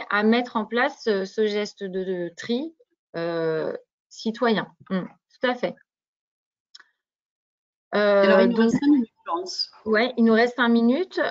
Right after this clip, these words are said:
Speaker 1: Euh, là, à gauche, il y a un petit mémo aussi qui avait été réalisé, euh, toujours pour, pour Suez aussi. Donc, on voit les différents référents qui ont été, euh, euh,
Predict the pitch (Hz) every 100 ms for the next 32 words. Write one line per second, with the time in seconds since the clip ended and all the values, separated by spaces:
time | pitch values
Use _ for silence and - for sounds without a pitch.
0 | - 202 202 202 202 202 208 233 277 -
1 | 220 220 262 285 - - 196 196 196 196
2 | - 220 208 220 240 233 233 - 240 233
3 | 220 190 196 208 202 202 190 196 196 226
4 | 220 196 180 180 202 220 220 202 190 185
5 | 190 196 - 214 208 208 - 202 202 -
6 | 214 220 185 180 190 190 180 196 202 196
7 | 165 175 208 185 180 196 190 196 202 202
8 | 190 180 - 190 185 170 165 156 - -
9 | - - - _ - 180 175 175